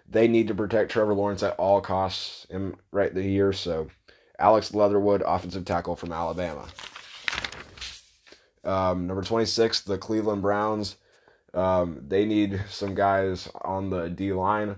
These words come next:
Uh, they got Myles Garrett, and they picked up Jadeveon Clowney. If you guys saw my show,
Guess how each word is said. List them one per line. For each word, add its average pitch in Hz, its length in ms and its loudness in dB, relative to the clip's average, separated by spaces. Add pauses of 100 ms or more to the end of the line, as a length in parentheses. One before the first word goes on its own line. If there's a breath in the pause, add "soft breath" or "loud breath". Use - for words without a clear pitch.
(420 soft breath)
Uh, 92 220 0
they 92 200 -2
got 98 260 4
Myles 101 300 2
Garrett, 104 360 2
and 95 200 -4
they 98 80 -4
picked 101 320 -6
up 95 100 2
Jadeveon 101 460 -4
Clowney. 101 520 -2 (140)
If 87 120 -8
you 98 80 -2
guys 95 220 0
saw 98 140 0
my 95 100 -2
show, 98 420 0